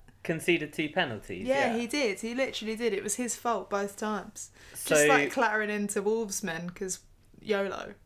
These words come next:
Speaker 1: So what you're saying is we need to bring Two Pens Foyth into our teams?
Speaker 2: What I'm saying is, is if he continues to start, well, my situation is,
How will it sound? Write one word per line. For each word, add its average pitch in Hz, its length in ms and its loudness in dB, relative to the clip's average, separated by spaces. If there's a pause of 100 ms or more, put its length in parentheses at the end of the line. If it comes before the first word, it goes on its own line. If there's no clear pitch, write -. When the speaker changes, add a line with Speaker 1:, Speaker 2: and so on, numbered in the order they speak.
(420)
Speaker 1:
So 160 240 4
what 160 100 4
you're 151 80 2
saying 147 240 6
is 123 100 -2
we 127 120 -2
need 127 180 -4
to 131 80 -4
bring 123 680 0
Two 131 220 -2
Pens 120 340 0
Foyth 120 300 0 (160)
into 123 320 0
our 113 100 4
teams? 104 520 -4
Speaker 2:
What 285 240 2
I'm 240 100 -2
saying 233 420 0
is, 190 360 -4 (480)
is 214 160 0
if 262 140 2
he 285 180 0
continues 214 540 -2
to 202 100 -8
start, 196 480 -2
well, 185 340 0
my 214 120 -2
situation 214 680 0
is, 170 380 -2